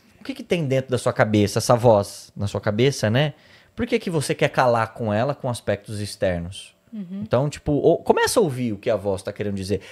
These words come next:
Speaker 1: Não tô falando pra você pegar como uma verdade absoluta, mas começa a olhar e falar, "Mas é, é um vazio." E, e, e a questão é, é a tentativa de preencher os vazios da nossa vida.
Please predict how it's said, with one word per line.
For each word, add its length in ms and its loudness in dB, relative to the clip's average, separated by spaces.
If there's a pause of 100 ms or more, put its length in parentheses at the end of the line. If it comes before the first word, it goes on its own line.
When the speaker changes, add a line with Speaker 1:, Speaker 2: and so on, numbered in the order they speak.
(160)
Speaker 1:
Não 160 -2
tô 120 4
falando 360 0
pra 160 2
você 260 -2
pegar 240 2
como 220 -4
uma 80 2
verdade 340 2
absoluta, 600 -8 (280)
mas 200 -2
começa 600 2 (100)
a 40 -8
olhar 260 4
e 40 -14
falar, 160 -4
"Mas 180 -6 (720)
é, 220 2
é 60 -4
um 120 2
vazio." 600 0 (560)
E, 220 -2
e, 320 -2
e 400 0
a 80 2
questão 640 0 (380)
é, 840 2
é 20 -4 (1160)
a 100 4
tentativa 580 0
de 80 -6
preencher 400 -2
os 100 -4
vazios 340 -2
da 140 0
nossa 240 -4
vida. 340 -10